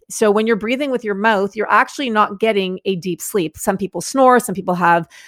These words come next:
obstructive sleep apnea. There's different reasons why, um, people are sleeping with their, with their mouth open, or maybe their airways are blocked.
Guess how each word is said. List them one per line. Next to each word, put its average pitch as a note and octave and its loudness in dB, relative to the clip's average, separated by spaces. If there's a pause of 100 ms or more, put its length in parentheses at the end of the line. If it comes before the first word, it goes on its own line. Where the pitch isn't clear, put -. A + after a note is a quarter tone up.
obstructive F3+ -2
sleep G3+ -4
apnea. B3 6
There's G#3+ 4
different A#3 -4
reasons F#3 -4
why, E3+ 2
um, E3 -2
people E3 -2
are D#3+ 2
sleeping F#3+ -2
with F3 -2
their, E3+ -4
with F3 -4
their E3+ -6
mouth E3+ -2
open, A#3 4
or F#3 2
maybe F#3 4
their F3 4
airways F3+ 2
are D#3+ -6
blocked. B3+ 4